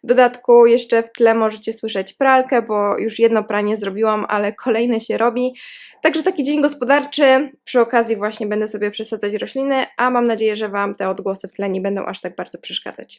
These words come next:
Naszykowałam sobie pierwsze takie mniejsze roślinki, jak widzicie, jest tutaj ich sporo, ale tam jeszcze są kolejne i tutaj jest jeszcze jedna roślina.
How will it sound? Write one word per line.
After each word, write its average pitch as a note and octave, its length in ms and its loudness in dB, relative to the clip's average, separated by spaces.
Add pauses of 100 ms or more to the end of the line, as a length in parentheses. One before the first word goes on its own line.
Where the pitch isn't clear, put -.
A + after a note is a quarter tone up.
(120)
Naszykowałam D4+ 560 0
sobie C#4 200 -2
pierwsze C#4 300 -2
takie C4 300 -4
mniejsze B3+ 540 -2
roślinki, A3 960 -6
jak G#3+ 180 -12
widzicie, A3+ 320 -6
jest A3 320 -2
tutaj A3+ 380 -6
ich - 180 -12
sporo, D4 420 0 (460)
ale B3+ 320 0
tam B3 240 -2
jeszcze A#3 340 -2
są A#3 240 -4
kolejne C#4 840 0
i A#3 100 -8
tutaj A#3+ 340 -2
jest A#3+ 200 -2
jeszcze A#3+ 320 -6
jedna A#3 380 -2
roślina. A#3 600 -4